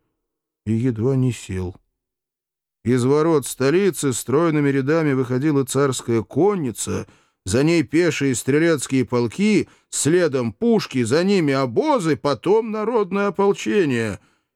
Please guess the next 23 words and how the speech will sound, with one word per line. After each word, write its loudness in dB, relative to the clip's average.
И -4
все -2
это -2
под -4
знаменами, -2
священными 0
хоругвями, -2
с -8
ревом 2
труб -2
и 0
барабанным 0
боем. -2
Натуральный 0
военный 2
поход 0
по -4
всем 0
правилам 0
и 0
с -8
соблюдением 0
традиций. -6